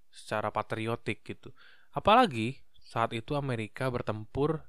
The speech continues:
di dua front. Di front Pasifik mereka kayak menghadapi Jepang, kemudian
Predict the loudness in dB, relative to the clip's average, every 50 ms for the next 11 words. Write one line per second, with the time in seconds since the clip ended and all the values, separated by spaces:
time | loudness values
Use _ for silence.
0 | -14 -10 -8 -6 -4 -2 -2 -2 -2 -2 -2 2 4 4 4 2 0 -6 -10 -16
1 | -16 -18 -18 -20 -20 -20 -20 -20 -20 -20 -20 -20 -20 -20 -20 -20 -20 -14 -8 -4
2 | -4 -4 -2 -2 -2 -2 0 -2 -2 -2 -2 -4 -6 -6 -4 -4 -4 -4 -2 -2
3 | -2 -2 -2 -2 -2 -2 -4 -6 -14 -20 -20 -20 -20 -20 -20 -12 -8 -2 -2 0
4 | 0 0 0 -2 -4 -4 -4 -2 0 0 0 0 -2 -6 -10 -18 -20 -20 -20 -20
5 | -20 -14 -10 -8 -6 -4 -4 -2 0 0 0 0 -2 -4 -8 -12